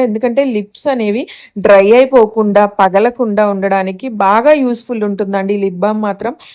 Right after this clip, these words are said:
ఈ లిప్ బామ్ కనుక అప్లై చేయకపోతే నా లిప్స్ పగిలిపోతా ఉంటాయండి, మామూలుగా కాదు.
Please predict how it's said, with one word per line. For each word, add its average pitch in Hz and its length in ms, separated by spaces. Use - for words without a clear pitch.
ఈ 254 60
లిప్ 247 260
బామ్ 277 200
కనుక 277 240
అప్లై 240 280
చేయకపోతే 226 440
నా 208 100
లిప్స్ 202 380
పగిలిపోతా 247 580
ఉంటాయండి, 214 500
మామూలుగా 214 460
కాదు. 196 240